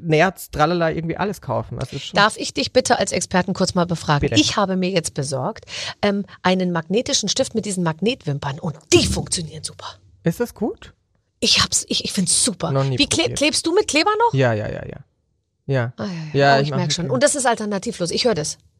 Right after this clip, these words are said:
Speaker 1: Ja, weil, weil, keine Ahnung, ich habe auch die, die Magneten noch nie probiert. Und außerdem finde ich, meine Lashes sind auch immer sehr individuell zum Make-up. Manchmal trage ich keinen ganzen Strip, sondern nur auf der Seite. Manchmal habe ich nur unten und nicht oben. Manchmal habe ich oben und unten und manchmal habe ich oben fünf Paar und unten keines.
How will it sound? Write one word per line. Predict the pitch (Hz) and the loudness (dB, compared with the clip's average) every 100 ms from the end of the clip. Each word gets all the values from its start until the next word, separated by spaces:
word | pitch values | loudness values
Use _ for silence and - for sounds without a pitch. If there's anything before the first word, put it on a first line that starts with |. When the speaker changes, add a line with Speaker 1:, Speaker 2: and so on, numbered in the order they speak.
| - - - | -20 -18 -4
Speaker 1:
Ja, | 226 233 226 294 262 | 2 4 4 4 4
weil, | 214 214 202 | 4 2 0
weil, | 196 196 | -2 -2
keine | - 190 202 | -2 -2 0
Ahnung, | 185 220 170 | 0 -2 -4
ich | - 151 151 175 | -4 -6 -4 -2
habe | 180 | -2
auch | 175 151 | -2 -6
die, | 190 156 156 - | -8 -8 -12 -10
die | 175 | -4
Magneten | 180 170 170 165 175 | -2 0 -2 -2 -4
noch | 151 | -4
nie | 180 | -4
probiert. | - 170 151 - 151 165 226 - - - | -4 -8 -8 -6 -4 -2 -4 -6 -14 -6
Und | 190 | -4
außerdem | - 190 214 208 165 | -2 -2 -2 -4 -4
finde | - 214 | -4 -4
ich, | 208 | -2
meine | 185 185 | -2 -2
Lashes | 170 151 - - | 0 -2 -4 -4
sind | 185 | -4
auch | 160 | -4
immer | 180 180 | -4 -4
sehr | - 170 - | -2 -2 -2
individuell | 185 170 170 160 156 151 | -2 0 0 0 0 -2
zum | - 147 | -4 -2
Make-up. | 165 165 104 - - | -2 -2 -6 -6 -4
Manchmal | 123 127 139 | -4 -2 -4
trage | 120 135 123 | -4 -4 -4
ich | - | -4
keinen | 151 143 | -2 0
ganzen | 196 233 - | 2 0 -4
Strip, | - - 117 - | -8 -6 -8 -6
sondern | 131 127 | -6 -4
nur | 131 | -4
auf | 131 | -4
der | 151 | -4
Seite. | 143 190 180 117 | -2 -2 -2 -4
Manchmal | 117 117 131 | -4 -4 -4
habe | 127 | -4
ich | 127 | -2
nur | 143 | -2
unten | 147 143 143 | 0 -2 -2
und | 139 | -2
nicht | 147 - | -2 0
oben. | 214 117 | 2 2
Manchmal | 107 117 113 | -2 -2 -4
habe | 113 | -4
ich | 127 | -6
oben | 113 113 | -4 0
und | 185 185 | 0 0
unten | 127 110 | -2 -2
und | 117 | -6
manchmal | 120 120 143 | -6 -6 -6
habe | 127 | -6
ich | 127 | -6
oben | 135 127 | -6 -6
fünf | - 131 - | -6 -8 -4
Paar | 135 127 | -2 -2
und | 123 | -4
unten | - | -6
keines. | 123 123 82 65 | -4 -2 -2 -6